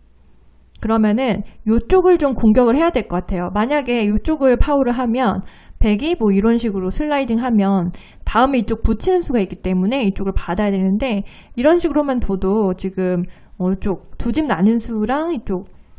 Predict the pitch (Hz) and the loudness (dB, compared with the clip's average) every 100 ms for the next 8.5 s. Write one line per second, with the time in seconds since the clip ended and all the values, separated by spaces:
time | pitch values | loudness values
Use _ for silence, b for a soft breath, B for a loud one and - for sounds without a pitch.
0 | - 359 359 370 294 269 254 233 220 214 | -6 -4 -2 0 0 -2 -6 -4 -2 -2
1 | 165 - - 202 196 190 240 247 262 196 | -2 -4 -4 -2 -4 -4 -2 -2 0 -2
2 | 185 B B - 185 202 208 202 - 427 | -4 B B -8 0 2 2 -2 -2 0
3 | 403 233 240 285 247 202 190 196 202 190 | 0 0 -2 -4 -4 -2 0 2 4 2
4 | 175 196 208 190 175 175 170 196 185 185 | 2 0 2 0 -2 -6 -6 -4 -4 -6
5 | B B B 208 214 359 359 339 330 302 | B B B -6 0 4 4 4 2 2
6 | 294 277 202 196 208 285 180 160 214 208 | 0 0 2 4 2 0 -2 -4 -6 -4
7 | 330 427 330 220 - 254 285 - 214 190 | -2 -2 -2 -4 -4 -2 0 0 -2 0
8 | 233 240 196 175 | 0 2 2 0